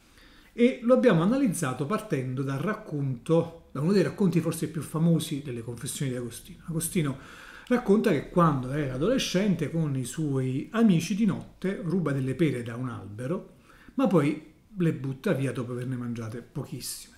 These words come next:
Le butta via perché non ha fame e perché ha nel, nel, nelle sue terre degli alberi che fanno delle pere migliori.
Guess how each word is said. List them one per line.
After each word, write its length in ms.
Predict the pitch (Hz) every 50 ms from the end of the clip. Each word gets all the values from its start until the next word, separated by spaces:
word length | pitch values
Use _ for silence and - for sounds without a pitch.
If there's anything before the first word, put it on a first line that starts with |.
| _ _
Le 120 | - 170 131
butta 260 | 123 170 170 - 247
via 200 | 220 190 196 190
perché 300 | 131 131 110 - - 127
non 240 | 120 139 143 139 135
ha 60 | 123
fame 720 | 110 - - - 135 - - 98 123 180 247 240 - - _ - - - - - - -
e 140 | - 226 240
perché 520 | 226 - 277 202 - - 190 151 - - -
ha 460 | - 185 170 156 123 117 - - - _ - - _ - - - - - - - - - _ -
nel, 640 | - 147 139 131 127 120 120 123 117 117 117 117 117 123
nel, 520 | 117 117 120 117 117 104 101 110 113 113 113 113 113 -
nelle 140 | 165 123 127
sue 160 | - - 226
terre 560 | 226 175 131 123 120 135 165 202 208 208 - - - - - _ - _ _ _ _ -
degli 260 | - 165 226 185 127
alberi 300 | 117 113 113 143 170 175
che 60 | 143
fanno 280 | - - 127 113 117 113
delle 240 | 123 117 113 113
pere 380 | 107 - 113 113 117 120 113 - - - _ _ - _ _ _ _ _ _ -
migliori. 500 | 170 135 127 123 135 123 113 117 -